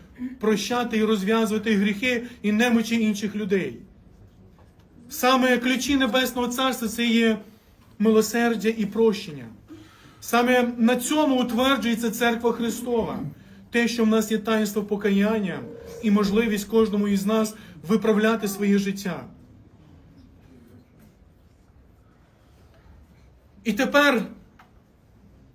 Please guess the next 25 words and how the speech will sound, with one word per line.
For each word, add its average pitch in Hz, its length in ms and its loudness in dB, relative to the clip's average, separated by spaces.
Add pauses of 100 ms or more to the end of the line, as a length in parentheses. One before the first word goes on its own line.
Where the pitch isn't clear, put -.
(680)
тебе 220 600 4 (680)
підв-, 208 360 -2
роз-, 208 240 2 (200)
підв'яжуть 208 840 0 (520)
і 226 80 -4
поведуть 233 440 0
туди, 240 200 -2
куди 226 240 -4
ти 226 140 -2
не 220 100 2
хочеш. - 540 -6 (4000)
Це 247 140 0
була 247 300 4
юдейська 240 520 2
така 226 240 2
приказка, 226 520 0
яка 208 160 2
говорить 226 360 4
про 233 120 0
те, 254 160 0
що 233 140 -4
коли 254 260 0
ти 254 120 -2
молодий 240 520 4
був 190 320 0